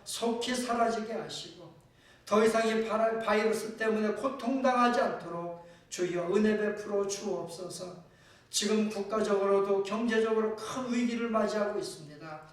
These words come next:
하나님, 하나님을 경외하는 우리 교회 성도들을 통하여 이 땅을 축복하신 하나님, 전쟁의 폐해 속에서도 이 땅을 한강의 기적을 일으키며 축복하신 하나님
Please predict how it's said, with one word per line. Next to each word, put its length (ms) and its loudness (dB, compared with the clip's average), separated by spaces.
하나님, 640 -4
하나님을 560 4
경외하는 680 4
우리 180 0
교회 440 2
성도들을 640 -2
통하여 580 2
이 220 2
땅을 300 6
축복하신 680 -2
하나님, 420 -10
전쟁의 580 4
폐해 320 4
속에서도 1040 0
이 220 0
땅을 300 6
한강의 640 2
기적을 480 2
일으키며 420 -2
축복하신 640 0
하나님 400 -6